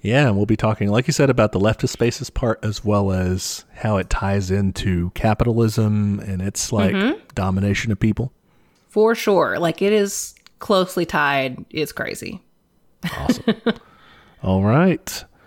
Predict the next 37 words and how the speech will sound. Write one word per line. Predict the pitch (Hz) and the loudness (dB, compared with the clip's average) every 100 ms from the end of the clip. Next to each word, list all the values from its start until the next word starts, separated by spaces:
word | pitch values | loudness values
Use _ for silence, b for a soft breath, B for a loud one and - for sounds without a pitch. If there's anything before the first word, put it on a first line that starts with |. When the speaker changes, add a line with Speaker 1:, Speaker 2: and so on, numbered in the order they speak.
| b b b b b b b b b - | b b b b b b b b b -8
Speaker 1:
I | 98 | -4
think, | - 95 - - - B B B B 110 | -2 -2 -6 -16 -8 B B B B -2
uh, | 107 98 92 B B B | 2 2 0 B B B
what | 117 139 - | 0 2 2
should | - 135 | 2 4
listeners | 131 139 139 131 | 4 4 2 2
do | 131 139 | 4 6
in | |
the | 120 | 6
meantime? | 120 113 104 | 4 4 2
<laughs> | - 302 - 494 - 494 - 466 - B B B B B B | 0 -2 -2 -2 0 -2 -2 -6 -6 B B B B B B
Speaker 2:
In | 311 330 | 2 4
the | 277 | 4
meantime, | 233 202 214 160 151 - - - | 4 2 0 0 -2 -8 -12 0
they | 190 170 156 - | 2 2 0 -6
should | - 196 190 156 131 - - | -2 2 4 4 0 -6 -6
follow | - 151 165 | 0 0 0
us | 165 | -2
on | 196 | 0
social | 226 233 277 | 0 0 0
media. | 302 285 247 233 226 208 170 156 - | 2 2 2 2 0 0 -2 -4 -4
We're | 190 196 196 190 | -2 2 2 2
on | 202 208 | 2 0
Twitter | - 233 214 202 180 - | 0 2 2 2 2 0
at | 180 - | -2 0
Teach | 202 196 | -2 -2
Communism, | - 180 180 175 165 160 151 151 B B B B | 0 2 2 2 2 2 0 -2 B B B B
where | 202 202 196 208 | 2 4 4 2
I | |
recently | 202 269 277 240 233 | 2 2 2 2 2
got | 220 | 2
a | 190 | 2
great | 196 208 | 2 0
compliment. | - 196 196 160 - | 0 0 2 -2 -2
Someone | 180 175 175 | -2 -2 -2
was | 170 | -2
like, | 156 | -2